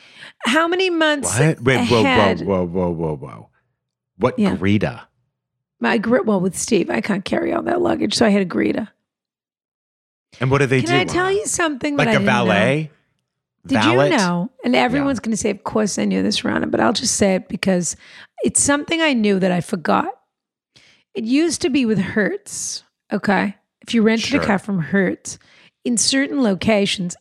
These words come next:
Speaker 1: and Boston Logan Airport,
Speaker 2: Didn't
Speaker 1: if
Speaker 2: know
Speaker 1: I
Speaker 2: this
Speaker 1: remember
Speaker 2: either.
Speaker 1: correctly, was one of them, that if you rented an, a car, you could have them drive you back to the terminal. You could pack up your whole car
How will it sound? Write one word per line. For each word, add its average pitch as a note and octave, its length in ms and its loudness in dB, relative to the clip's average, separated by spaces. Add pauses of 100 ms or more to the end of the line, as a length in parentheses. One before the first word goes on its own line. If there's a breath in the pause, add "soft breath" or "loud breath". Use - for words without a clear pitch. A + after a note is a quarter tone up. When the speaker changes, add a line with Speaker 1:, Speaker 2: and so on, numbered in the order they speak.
Speaker 1:
and A3+ 140 0
Boston G#3+ 480 2
Logan F#3 280 2
Airport, G#3+ 400 0
Speaker 2:
Didn't C#3+ 200 2
Speaker 1:
if D#3+ 40 2
Speaker 2:
know D#3 100 6
Speaker 1:
I - 20 4
Speaker 2:
this E3 240 4
Speaker 1:
remember E3+ 200 4
Speaker 2:
either. D#2 160 -2 (800)
Speaker 1:
correctly, G#3 680 0 (680)
was G3 200 0
one A3 240 0
of F#3+ 160 -6
them, D#4+ 220 -12 (800 soft breath)
that G#3+ 180 0
if G#3+ 180 -2
you A#3+ 100 -2
rented C4 500 0
an, G#3 140 -2 (180)
a A3 80 0
car, A3+ 580 -2 (640)
you A3+ 160 0
could A#3+ 160 0
have B3 340 0
them C#4 140 -2
drive G3 340 2
you G#3 120 -2
back G3 340 0
to A3+ 100 -4
the G3 80 -8
terminal. F#3+ 540 -2
You G#3 80 2
could - 160 0
pack B3+ 300 2
up C#4+ 100 -4
your A#3+ 120 0
whole F#3 180 0
car A3+ 340 -6